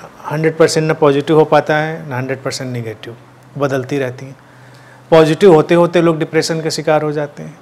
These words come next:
बड़े बड़े पॉजिटिव थिंकर पॉजिटिव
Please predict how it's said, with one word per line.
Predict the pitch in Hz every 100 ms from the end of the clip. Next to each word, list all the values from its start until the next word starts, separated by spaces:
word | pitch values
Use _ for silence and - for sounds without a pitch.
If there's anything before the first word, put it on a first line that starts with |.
| -
बड़े | 147 147
बड़े | 143 147
पॉजिटिव | 147 135 139 160 147
थिंकर | 139 135 147 - - - - - -
पॉजिटिव | 143 135 156